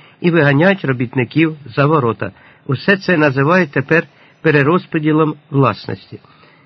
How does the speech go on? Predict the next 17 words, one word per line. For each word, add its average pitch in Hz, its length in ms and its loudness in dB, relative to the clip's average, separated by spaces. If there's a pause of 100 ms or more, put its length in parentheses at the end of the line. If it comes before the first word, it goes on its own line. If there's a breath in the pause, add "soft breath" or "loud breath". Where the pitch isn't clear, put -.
(240 soft breath)
Генерал 170 400 4
Саламай 165 600 0
саме 180 320 0
в 151 60 -6
таких 151 420 -4
колотнечах 151 680 0
зробив 147 440 -2
стрімку 143 560 0 (340 soft breath)
на 147 140 2
заздрість 151 520 0
багатьом 151 440 0
кар'єру. 123 580 0 (680 soft breath)
Пустошили 165 600 0
села, 135 440 0 (240 soft breath)
зупинялися 151 720 0
заводи, 139 540 0 (220)
безробіття, 131 760 -2